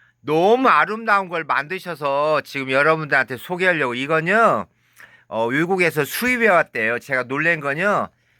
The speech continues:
야, 이거 보세요. 어떻게 이런 게 다 있는가 봐요. 이게 조개류인데요. 하나하나 섬세하고요. 저는 여중에서 이제 이 돌이 제일 마음에 들어요. 이 돌도요, 다 수입해 왔대요.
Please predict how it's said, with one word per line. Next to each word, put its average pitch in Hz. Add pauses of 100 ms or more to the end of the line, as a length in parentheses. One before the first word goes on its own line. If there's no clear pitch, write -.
(180)
야, 90
이거 110
보세요. 135 (760)
어떻게 202
이런 175
게 196
다 143
있는가 160
봐요. 127
이게 123
조개류인데요. 160 (320)
하나하나 -
섬세하고요. 185 (540)
저는 160
여중에서 160
이제 135
이 135
돌이 151
제일 156
마음에 135
들어요. 117
이 117
돌도요, 139 (420)
다 135
수입해 202
왔대요. 127